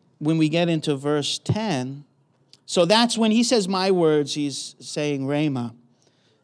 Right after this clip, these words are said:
Now, I need to clarify what rhema is because there has been some kind of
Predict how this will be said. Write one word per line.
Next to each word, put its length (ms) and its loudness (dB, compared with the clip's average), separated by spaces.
Now, 160 -4
I 120 0
need 260 -2
to 540 -2
clarify 580 -4
what 160 -6
rhema 500 -6
is 200 -4
because 380 -8
there 180 -6
has 320 -10
been 320 -10
some 480 -10
kind 160 -8
of 80 -10